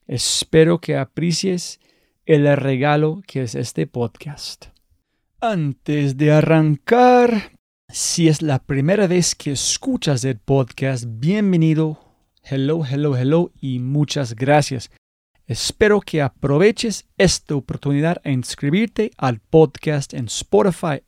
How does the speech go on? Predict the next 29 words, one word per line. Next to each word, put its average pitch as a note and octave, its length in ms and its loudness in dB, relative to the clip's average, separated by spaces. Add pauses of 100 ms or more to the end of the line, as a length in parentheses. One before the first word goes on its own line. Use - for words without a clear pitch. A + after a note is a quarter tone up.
Apple, B2+ 440 0
Google G#3 440 2 (220)
o G3 280 4 (100)
tu C3 200 -2
player E3 300 2
favorito. D#3 560 4 (540)
No E3 200 0
olvides, G#3 720 4 (160)
si - 240 -2
este G3+ 260 2
podcast E3+ 640 0
te D3 140 -2
parece E3+ 640 -2
increíble, D3+ 800 2
hay C3 160 -6 (100)
otras F3 460 -2
cosas D#3+ 500 0
espectaculares D#3+ 1080 0
que C3 180 -4
puedes E3+ 480 0
encontrar D3+ 760 0 (100)
en C3+ 160 -2
the B2 100 -4
fry C#3+ 280 -2
show C#3 260 -2
punto C3+ 340 -4
com. C#3+ 380 4 (160)
Por E3 160 4
ejemplo, D3+ 420 2